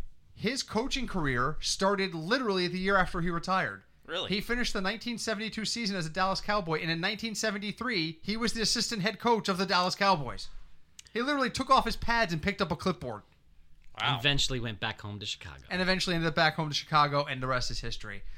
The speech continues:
Speaker 1: But we're getting ahead of ourselves. You two have a glass, and I have a can.
Speaker 2: Bush.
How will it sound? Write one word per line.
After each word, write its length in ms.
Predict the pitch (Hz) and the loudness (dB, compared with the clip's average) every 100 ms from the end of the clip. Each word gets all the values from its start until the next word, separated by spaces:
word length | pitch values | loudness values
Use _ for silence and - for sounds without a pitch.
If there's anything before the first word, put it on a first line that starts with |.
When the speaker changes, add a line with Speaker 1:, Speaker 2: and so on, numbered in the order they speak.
| - - | -8 -2
Speaker 1:
But 100 | 349 | 2
we're 80 | 359 | 4
getting 160 | 359 | 4
ahead 100 | 285 | 2
of 60 | 302 | 2
ourselves. 720 | 302 - 262 180 117 - - - - - - - | 2 4 6 6 4 -6 -8 -10 -8 -8 -8 -2
You 220 | 185 233 | 0 0
two 240 | - 214 | 2 4
have 140 | 202 202 | 4 4
a 60 | |
glass, 400 | 196 233 226 175 | 2 2 4 4
and 100 | 190 190 | 0 2
I 220 | 226 240 | 4 4
have 200 | 180 180 | 4 2
a 60 | 202 | 0
can. 600 | - 233 262 196 117 110 - - _ - - - - - - - - - - - | -2 -2 2 2 2 -4 -18 -20 _ -20 -14 -12 -12 -2 -2 -2 -16 -20 -20 -10
Speaker 2:
Bush. 920 | 104 95 101 - - - - - - | -10 -10 -14 -10 -6 -4 -4 -4 -6